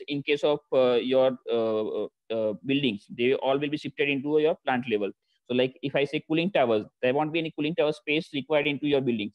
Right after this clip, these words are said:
There is no ch-, chiller space required into your building levels. And,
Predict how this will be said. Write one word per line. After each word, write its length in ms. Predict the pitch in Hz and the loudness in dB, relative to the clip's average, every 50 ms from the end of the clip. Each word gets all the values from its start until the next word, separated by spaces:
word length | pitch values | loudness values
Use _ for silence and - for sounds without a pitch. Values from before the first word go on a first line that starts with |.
| _ - | _ -6
There 160 | 113 117 123 | -2 -2 0
is 100 | 139 156 | 0 0
no 200 | 135 143 160 160 | -2 -2 -2 -4
ch-, 180 | - - - _ - 135 - | -6 -10 -20 _ -20 -18 -8
chiller 220 | 160 143 151 156 | -2 0 0 0
space 280 | 151 - - 151 151 - | 0 0 -2 -2 -2 -2
required 280 | 151 147 - 156 147 143 | -4 -4 0 0 0 0
into 160 | 139 135 147 | 0 0 0
your 120 | 147 143 | 0 0
building 340 | 135 127 127 127 127 120 113 | 2 2 0 2 2 0 0
levels. 340 | 107 92 69 - - - _ _ _ _ _ _ _ _ _ _ _ _ _ _ _ _ _ _ _ - | 0 0 -2 -4 -8 -12 _ _ _ _ _ _ _ _ _ _ _ _ _ _ _ _ _ _ _ -4
And, 300 | 127 131 131 135 127 | -2 0 0 -2 -2